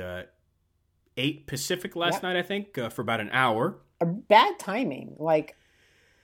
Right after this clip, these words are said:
Speaker 2: the thing is, uh, you know, I, I've been in Japan. I've been to, to press conferences in Japan. I've been to company events in Japan. They have
Speaker 1: Mm-hmm.
Speaker 2: zero problem starting things super early in the morning.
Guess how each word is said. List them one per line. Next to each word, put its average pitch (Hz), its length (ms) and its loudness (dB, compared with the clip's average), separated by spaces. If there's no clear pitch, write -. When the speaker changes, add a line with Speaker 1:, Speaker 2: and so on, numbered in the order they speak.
Speaker 2:
the 190 100 2
thing 294 200 2
is, 294 200 4
uh, 170 160 0
you 196 80 0
know, 180 60 2
I, 180 240 4
I've 208 200 2
been 220 220 0
in 220 100 2
Japan. 175 360 -2
I've 151 160 -2
been 156 240 0
to, 151 400 2
to - 140 -14
press - 220 -4
conferences 151 460 -4
in 151 60 -4
Japan. 156 280 -6
I've 139 140 -2
been 139 200 -2
to 127 260 0
company 139 340 -6
events 131 260 -6
in 147 60 -6
Japan. 143 360 -6
They 165 100 10
have 190 160 12
Speaker 1:
Mm-hmm. 147 80 -2
Speaker 2:
zero 156 220 12
problem 151 340 8
starting 139 340 6
things 131 280 0
super 139 320 -2
early 135 200 2
in 131 60 -4
the 127 60 -4
morning. 147 460 -4